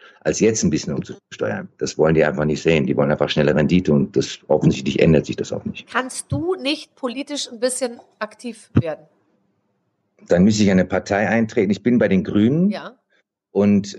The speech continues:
Speaker 1: glaub aber, dass ich mit meinen Dokus und meinen Büchern, ehrlich gesagt, mehr bewege als in einem Parteigremium. Ich müsste mich ja ständig dann da irgendwie im Bundestag herumplagen. Und ich stell mal vor, da sitzt du dann mit Herrn Meuthen, Frau von Storch,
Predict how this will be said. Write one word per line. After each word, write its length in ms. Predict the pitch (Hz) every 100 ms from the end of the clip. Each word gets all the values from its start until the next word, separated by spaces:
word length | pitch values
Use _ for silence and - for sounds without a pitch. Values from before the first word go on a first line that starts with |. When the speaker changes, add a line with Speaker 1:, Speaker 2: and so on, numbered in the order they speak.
| 90
Speaker 1:
glaub 260 | 92 95
aber, 140 | 95 92
dass 160 | 87
ich 120 | 90 101
mit 160 | 101
meinen 840 | 92 90 90 87 80 - - 73 -
Dokus 460 | 110 107 110 107
und 120 | 98 92
meinen 180 | 85
Büchern, 320 | 87 95 101 82
ehrlich 200 | 85 85
gesagt, 180 | 80
mehr 180 | 85 87
bewege 380 | 76 65 80 76
als 140 | 76
in 100 | 82
einem 100 | 73
Parteigremium. 840 | 71 78 80 80 - 73 71 60 60
Ich 160 | 58 85
müsste 220 | - 87
mich 100 | -
ja 80 | 80
ständig 480 | - 82 85 80
dann 240 | - 78 78
da 180 | 76 -
irgendwie 360 | 78 76 78
im 120 | 76
Bundestag 560 | 73 90 82 - 69 -
herumplagen. 800 | 69 71 71 - 69 64 60 -
Und 140 | 71
ich 80 | 67
stell 160 | - 87
mal 100 | 95
vor, 140 | 92
da 100 | 78
sitzt 160 | 104 107
du 60 |
dann 140 | 85 82
mit 160 | 78
Herrn 180 | 80 73
Meuthen, 500 | 76 87 123 - 78
Frau 240 | - 85 82
von 220 | 80 76
Storch, 800 | - - 95 82 92 110 -